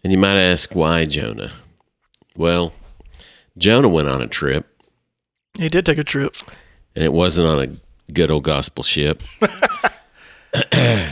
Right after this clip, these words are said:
Speaker 1: So,
Speaker 2: He kinda went
Speaker 1: anyway.
Speaker 2: the wrong direction.
Speaker 1: Yeah, kinda went the wrong direction. And you know what's funny is I always heard, as a kid growing up, I always heard this story, was that Jonah was told to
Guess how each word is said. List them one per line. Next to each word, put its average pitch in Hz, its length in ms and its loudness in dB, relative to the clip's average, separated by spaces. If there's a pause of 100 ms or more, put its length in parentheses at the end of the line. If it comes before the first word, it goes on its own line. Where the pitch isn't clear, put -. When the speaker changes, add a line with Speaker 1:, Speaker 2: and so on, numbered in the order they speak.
(160)
Speaker 1:
So, 107 560 4
Speaker 2:
He - 80 -18
kinda - 160 -20
went - 100 -6
Speaker 1:
anyway. 87 400 2
Speaker 2:
the 64 60 -2
wrong 143 160 -8
direction. 147 460 -6
Speaker 1:
Yeah, 80 220 -2
kinda 90 220 -2
went 87 220 0
the 78 60 -2
wrong 76 160 0
direction. 67 340 -2 (260)
And 220 120 2
you 254 60 2
know 277 60 4
what's 214 200 4
funny 92 320 2
is 87 100 0
I 147 220 2
always 180 540 4
heard, 64 520 -6 (320)
as 87 220 -2
a 87 40 -2
kid - 480 -2
growing 80 480 0
up, - 320 -12
I 98 200 -2
always 101 600 2
heard 57 340 -12
this 60 120 -8
story, 57 560 -6 (760)
was 90 300 2
that 85 340 0 (840)
Jonah 107 480 4
was 117 260 2
told 90 640 2
to 71 680 -4